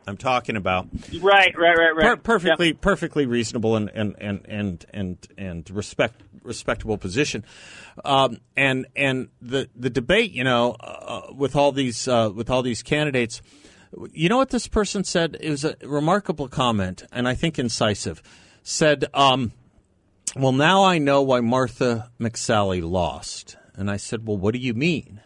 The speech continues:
Speaker 1: And this person said, "It's so one of those great people can take that seat and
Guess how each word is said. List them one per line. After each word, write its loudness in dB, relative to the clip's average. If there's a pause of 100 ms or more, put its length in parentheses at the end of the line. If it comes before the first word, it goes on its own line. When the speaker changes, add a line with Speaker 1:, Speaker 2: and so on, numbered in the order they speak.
(520)
Speaker 1:
And -10
this -8
person -4
said, -2
"It's -10
so 0
one -2
of -4
those 0
great -10
people -10 (560)
can -2
take -4
that -2
seat -10 (140)
and -8